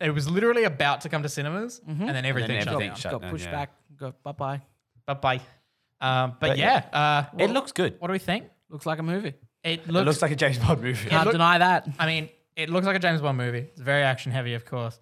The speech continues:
Speaker 1: A lot of, like, espionage shit going on. Um, looks like they're having a little bit of fun with this
Speaker 2: Don't
Speaker 1: one.
Speaker 2: trust any James Bond movies. Been burnt by too many of 'em.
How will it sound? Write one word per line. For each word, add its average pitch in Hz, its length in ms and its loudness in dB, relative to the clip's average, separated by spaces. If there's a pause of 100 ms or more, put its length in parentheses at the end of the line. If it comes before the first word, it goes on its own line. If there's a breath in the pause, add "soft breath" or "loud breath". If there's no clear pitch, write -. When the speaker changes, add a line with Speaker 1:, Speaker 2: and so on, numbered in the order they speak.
(260)
Speaker 1:
A - 40 -12
lot 123 140 -2
of, 113 200 -2 (140)
like, 117 220 -16
espionage 113 580 -14
shit - 220 -14
going 113 260 -14
on. 110 160 -16 (220)
Um, 131 240 -4
looks 415 180 -2
like 415 120 -4
they're 359 100 0
having 302 160 -2
a 269 40 0
little 269 180 -4
bit 254 80 0
of - 80 -2
fun 254 180 0
with 208 80 -2
this 147 140 -2
Speaker 2:
Don't 196 160 2
Speaker 1:
one. 190 80 2
Speaker 2:
trust 180 320 0
any 165 180 -2
James 151 300 -4
Bond 143 200 -6
movies. 139 360 -8
Been 156 180 -4
burnt 151 240 0
by 139 140 -4
too 151 180 -8
many 135 160 -6
of 127 100 -10
'em. 127 200 -10